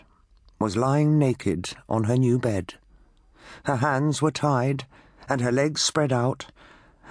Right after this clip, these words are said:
and the blood from multiple stab wounds had stained the sheets in hideous, thick pools. Her shocked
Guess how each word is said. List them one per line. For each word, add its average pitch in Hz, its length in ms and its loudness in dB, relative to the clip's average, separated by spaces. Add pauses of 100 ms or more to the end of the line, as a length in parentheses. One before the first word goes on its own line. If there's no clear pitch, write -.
and 143 100 0
the 139 60 0
blood 156 340 0
from 139 240 2
multiple 139 560 2
stab 131 480 -2
wounds 95 440 2
had 117 180 -2
stained 127 480 0
the 131 60 2
sheets - 500 -2
in 101 120 0
hideous, 107 680 -2 (280)
thick - 200 -2 (220)
pools. 90 680 -2 (1200)
Her - 120 -2
shocked - 400 -4